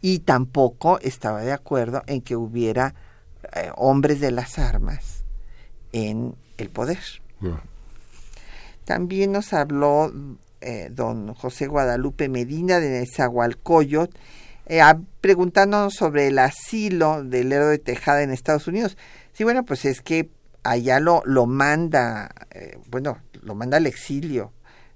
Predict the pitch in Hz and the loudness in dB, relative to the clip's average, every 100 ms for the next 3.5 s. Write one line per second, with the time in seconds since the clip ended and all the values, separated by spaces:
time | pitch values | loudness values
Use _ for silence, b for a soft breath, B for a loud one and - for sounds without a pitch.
0 | 87 78 - - 110 - 131 131 131 185 | -14 -14 -12 -6 -6 -4 -2 0 0 0
1 | 330 196 117 - 107 113 113 101 117 123 | -2 -2 -6 -4 -4 -4 -8 -6 -4 -2
2 | 143 156 147 135 151 117 113 104 110 104 | 0 4 4 2 -2 -2 -8 -8 -8 -4
3 | 113 117 113 151 | -2 -2 -2 -6